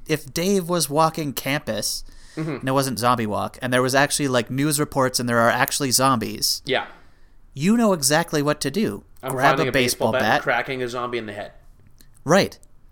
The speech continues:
Speaker 2: Yeah.
Speaker 1: So, now, could the initial outbreak somewhere crazy, like, uh, North Korea,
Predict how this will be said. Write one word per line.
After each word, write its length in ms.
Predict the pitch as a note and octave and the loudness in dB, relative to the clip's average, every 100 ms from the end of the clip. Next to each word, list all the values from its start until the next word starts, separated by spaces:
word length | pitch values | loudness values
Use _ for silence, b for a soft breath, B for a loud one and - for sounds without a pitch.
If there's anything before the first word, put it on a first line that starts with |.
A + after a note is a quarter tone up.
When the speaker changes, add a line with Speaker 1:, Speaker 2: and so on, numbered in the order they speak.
| - | -10
Speaker 2:
Yeah. 140 | A#2+ - - - - - - - - - - - | -10 -10 -20 -20 -20 -20 -20 -20 -20 -20 -20 -8
Speaker 1:
So, 680 | - E3+ E3+ E3+ D#3 D3 B2+ - - - - - - | -2 0 0 0 -2 -2 -6 -12 -20 -20 -20 -10 -2
now, 260 | F3 D#3+ - | 0 0 -2
could 360 | - G#3 F3 | 0 -2 -2
the 340 | D3+ F3 E3 D3 D3 | -6 -4 -2 0 -2
initial 720 | C3+ C3 - D#3+ E3 D#3 - | -2 -4 -4 -2 0 0 0
outbreak 560 | C3 D3 - C#3+ C#3+ - | 0 0 -2 -2 -2 0
somewhere 400 | D3 C3+ C3 B2 | 0 0 -2 -4
crazy, 480 | B2+ B2+ A#2+ A#2 A2 - | -2 -2 -2 -4 -6 -6
like, 200 | A2 - - - - - - - - | -6 -8 -20 -20 -20 -20 -20 -20 -12
uh, 360 | B2+ A#2 A2+ A#2 - - - - | -10 -8 -8 -12 -16 -20 -20 -18
North 480 | B2+ C3 C3+ C3 - | -8 -4 0 0 -2
Korea, 640 | - A#2 A2 A2 G#2+ - | -4 -2 -2 -2 -4 -6